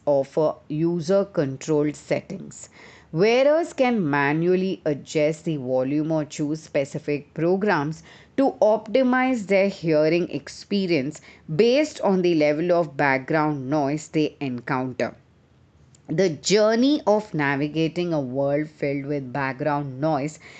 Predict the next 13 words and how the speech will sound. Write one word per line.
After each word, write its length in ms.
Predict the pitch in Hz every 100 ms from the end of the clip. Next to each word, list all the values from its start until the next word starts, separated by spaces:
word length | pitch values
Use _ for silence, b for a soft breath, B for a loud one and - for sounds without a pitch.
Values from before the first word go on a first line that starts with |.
| B
is 300 | - 269 208
made 360 | 214 233 277 277
significantly 1080 | - 240 190 247 262 247 240 233 220 226
smoother 680 | 226 - 165 143 143 170 143 151 B B -
through 160 | 254
the 160 | 254 269
sophisticated 1080 | 262 220 220 254 262 - 277 262 240 262 -
technologies 920 | 180 127 156 156 156 170 180 180 -
embedded 580 | 165 143 139 156 151 165
in 180 | 160 143
modern 420 | 131 135 135 147
hearing 460 | 143 135 131 135 131 -
aids. 460 | 120 123 - -